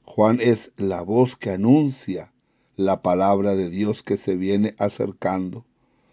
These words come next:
Anuncia la llegada del enviado. Él bautiza con agua, pero Jesús bautizará con Espíritu Santo y con fuego.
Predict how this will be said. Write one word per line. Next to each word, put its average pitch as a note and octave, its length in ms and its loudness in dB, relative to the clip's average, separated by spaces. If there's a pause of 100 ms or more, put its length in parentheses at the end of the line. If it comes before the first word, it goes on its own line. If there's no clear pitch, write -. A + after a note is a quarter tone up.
(240)
Anuncia A2+ 500 4
la B2 120 6
llegada A2 440 2
del A#2 160 2
enviado. G#2 720 -2 (920)
Él D#3+ 260 8
bautiza E3+ 580 -2
con C3 340 -2
agua, C#3+ 480 0 (1120)
pero F2+ 220 0
Jesús - 800 -4 (420)
bautizará G2 600 0
con G2+ 220 0
Espíritu B2 720 2
Santo A2 480 -4
y A#2+ 40 -6
con A2+ 260 -4
fuego. E2+ 420 -8